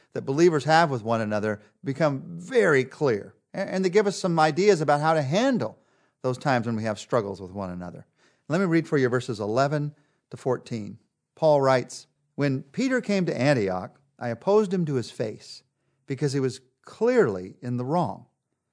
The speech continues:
Before certain men came from James, he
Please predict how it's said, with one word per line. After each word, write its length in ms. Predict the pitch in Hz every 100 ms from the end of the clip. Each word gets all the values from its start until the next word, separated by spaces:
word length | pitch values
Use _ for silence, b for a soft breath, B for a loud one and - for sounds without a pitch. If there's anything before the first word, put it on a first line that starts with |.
| _ _ -
Before 420 | 131 - 262 254
certain 380 | - - 202 156
men 180 | 170 156
came 240 | 170 160
from 220 | 139 120 104
James, 560 | 139 135 101 131 170 _ _ _
he 120 | _